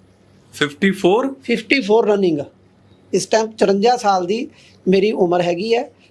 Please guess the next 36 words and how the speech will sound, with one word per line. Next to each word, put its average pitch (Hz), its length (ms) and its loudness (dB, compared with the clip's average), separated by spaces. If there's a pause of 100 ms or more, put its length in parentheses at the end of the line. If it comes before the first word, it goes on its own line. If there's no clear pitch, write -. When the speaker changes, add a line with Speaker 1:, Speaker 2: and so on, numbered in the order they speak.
(140)
Speaker 2:
ਤੇ 220 180 4
Speaker 1:
ਅੱਛਾ। - 180 -8
Speaker 2:
ਇੱਕ 190 220 2
ਜਾਂ 269 160 4
ਦੋ 208 240 4
ਸਾਲਾਂ 214 320 0
ਦੇ 208 120 0
ਵਿੱਚ 220 200 -6
ਮੈਂ 220 140 0
ਫਿਫਟੀ 196 340 -2
ਫੋਰ 208 200 2
ਪੂਰਾ 202 300 2
ਹੋ 180 120 0
ਕੇ 220 240 -2 (220)
ਫਿਫਟੀ 220 300 0
ਫਾਈਵ 190 280 2
ਦੇ 214 140 4
ਵਿੱਚ 208 160 -2
ਐਂਟਰ 196 260 0
ਕਰ 165 120 0
ਜਾਵਾਂਗਾ। 135 420 -4 (320)
Speaker 1:
ਤੇ 190 80 -2
ਫਿਰ 196 180 0
ਕੀ 208 200 0
ਰਾਜ਼ 196 300 0
ਕੀ 190 200 0
ਹੈਗੇ? 180 120 -2
Speaker 2:
ਸਰ, - 120 -2
ਇਹ 269 100 4
ਰਾਜ 214 320 2
ਇਹੀ 233 400 2
ਜਿਹੜੇ 247 240 2
ਮੈਂ 247 240 0
ਅੱਜ, 202 160 -2
ਅ, 226 800 0
ਇਹ 226 280 4